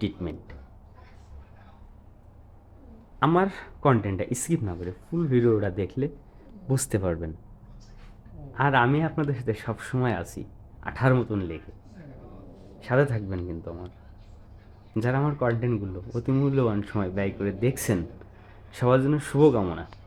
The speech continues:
চুলটাকে স্টিম করে নিচ্ছি যাতে চুলটা ড্যামেজ মুক্ত এবং ডাব মুক্ত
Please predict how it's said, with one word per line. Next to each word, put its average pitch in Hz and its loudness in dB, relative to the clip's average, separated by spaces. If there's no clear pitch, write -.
চুলটাকে 196 0
স্টিম 220 0
করে 190 2
নিচ্ছি 135 -8
যাতে 127 -8
চুলটা 147 -6
ড্যামেজ 135 -6
মুক্ত 139 -10
এবং 143 -8
ডাব 120 -6
মুক্ত 120 -14